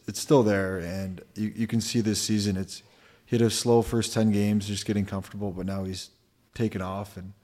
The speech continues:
he's looked awesome. And, uh, we're playing together on a line, and he's earned it. He was getting healthy scratched and still had a smile on his face every day. And, um, but I guess in the off season, I,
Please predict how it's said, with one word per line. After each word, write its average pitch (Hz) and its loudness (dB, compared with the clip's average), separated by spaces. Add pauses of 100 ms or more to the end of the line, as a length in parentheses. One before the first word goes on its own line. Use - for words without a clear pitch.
(440)
he's 113 -2
looked 107 -2
awesome. 95 -6 (120)
And, 95 -6
uh, 92 -8
we're 98 -8
playing 98 -2
together 98 -2
on 98 -4
a 92 -6
line, 98 -4
and 90 -6
he's 98 -2
earned 98 -4
it. 101 -6 (520)
He 110 -6
was 104 -2
getting 101 0
healthy 98 -2
scratched 101 2
and 90 -6
still - 0
had 104 4
a 98 0
smile 98 0
on 98 0
his 98 -4
face 98 -2
every 92 -4
day. 92 -6
And, 90 -10 (520)
um, 90 -6 (100)
but 104 0
I 113 6
guess 113 2
in 107 4
the 101 4
off 101 4
season, 95 -2 (680)
I, 95 -6